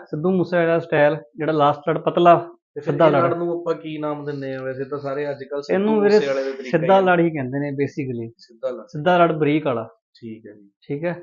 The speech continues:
Speaker 1: ਇੱਕ ਹੁੰਦਾ ਖਿਲਾਰ ਕੇ।
Speaker 2: ਠੀਕ ਹੈ ਜੀ।
Speaker 1: ਉਹਦੇ ਵਿੱਚ ਕੀ ਆ, ਆਪਾਂ ਇੱਧਰੋਂ ਵੱਟ ਵੀ ਬਣਾ ਸਕਦੇ ਹਾਂ,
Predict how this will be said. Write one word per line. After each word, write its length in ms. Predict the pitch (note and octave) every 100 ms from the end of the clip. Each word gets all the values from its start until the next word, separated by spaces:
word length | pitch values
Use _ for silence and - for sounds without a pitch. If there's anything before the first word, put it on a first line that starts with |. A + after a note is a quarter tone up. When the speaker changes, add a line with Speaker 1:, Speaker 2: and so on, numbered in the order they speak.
| - _ _
Speaker 1:
ਇੱਕ 180 | E3 E3
ਹੁੰਦਾ 260 | F3 F3 -
ਖਿਲਾਰ 400 | - D3+ C#3 B2+
ਕੇ। 240 | - A#2+ A#2+ - _
Speaker 2:
ਠੀਕ 260 | - A#2+ A#2+
ਹੈ 60 |
ਜੀ। 280 | A2+ A2+ A#2 _ _ _
Speaker 1:
ਉਹਦੇ 180 | D#3 E3+
ਵਿੱਚ 220 | F3+ F3
ਕੀ 320 | F#3 F3 E3+
ਆ, 100 | E3+
ਆਪਾਂ 540 | D#3+ D#3+ E3 E3 E3+ E3+ -
ਇੱਧਰੋਂ 260 | E3 D#3 F3+
ਵੱਟ 260 | D#3 C#3+
ਵੀ 120 | E3 E3+
ਬਣਾ 220 | F3 F3
ਸਕਦੇ 380 | D#3 D#3 D#3
ਹਾਂ, 80 | D#3+